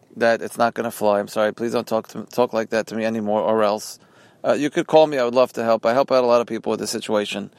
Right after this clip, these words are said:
It's very easy if you're strong and you do it right. Um,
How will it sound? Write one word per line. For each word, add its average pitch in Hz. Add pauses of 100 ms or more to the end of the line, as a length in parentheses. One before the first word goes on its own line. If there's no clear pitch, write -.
(440)
It's -
very 139
easy 156
if 135
you're 120
strong 139
and 120
you 117
do 120
it 107
right. 123 (1160)
Um, 95